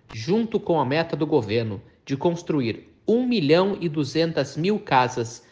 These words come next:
ao longo de cinco anos, poderia resolver a crise. No entanto, alguns especialistas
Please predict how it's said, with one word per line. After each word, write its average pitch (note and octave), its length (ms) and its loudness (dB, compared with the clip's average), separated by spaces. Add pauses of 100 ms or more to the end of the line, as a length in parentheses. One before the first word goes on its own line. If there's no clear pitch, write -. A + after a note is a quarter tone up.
(120)
ao D3 140 4
longo E3 360 4
de C#3+ 140 -4
cinco G3+ 480 -2
anos, F3+ 480 0 (240)
poderia D#3+ 460 4
resolver D#3+ 440 2
a F#3+ 40 2
crise. C3 480 -2 (720)
No F#3+ 120 2
entanto, E3+ 560 2 (420)
alguns B2 480 2
especialistas D#3 1000 -2